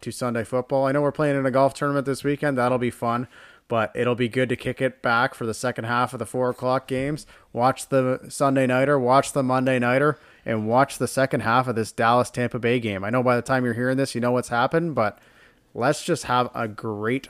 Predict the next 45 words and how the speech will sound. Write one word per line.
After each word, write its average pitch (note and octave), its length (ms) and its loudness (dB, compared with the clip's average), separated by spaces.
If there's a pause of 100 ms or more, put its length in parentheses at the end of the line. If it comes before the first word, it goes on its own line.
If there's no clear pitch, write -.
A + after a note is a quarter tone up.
(100)
football A#2 480 -2
season. G2 420 -6 (280)
And B2+ 100 0
again, C#3 220 4
as B2+ 200 2
we've C#3+ 160 0
said, B2+ 260 2 (280)
we C#3+ 140 4
are F#3 120 6
picking D3 500 -2
every D3 460 2
single C3+ 400 0
game A#2 300 0
against A#2 380 -2
the C#3+ 80 -6
spread, G2+ 440 -2 (800)
and A#2+ 340 0
we're B2 240 0
gonna C#3 160 4
be C#3+ 120 2
transparent D3 640 2
and A2+ 160 -4
give A#2+ 160 2
you C3+ 120 6
our C3+ 100 8
records C3 400 2
week G#2+ 220 -4
to B2+ 100 -2
week. A2+ 280 -2
So G#2 360 -2 (640)
wish C3 180 0
us C#3 140 2
the C#3+ 100 0
best, C3 380 4
week C3 180 -2
one C3+ 140 -2
and B2+ 100 -4
two. D3 360 0 (100)
You A#2 100 -8
never A2+ 260 -2
know. C#3+ 300 2 (200)
Could C3 180 0
be B2 100 2
tough, C#3 420 2
but G2+ 200 -6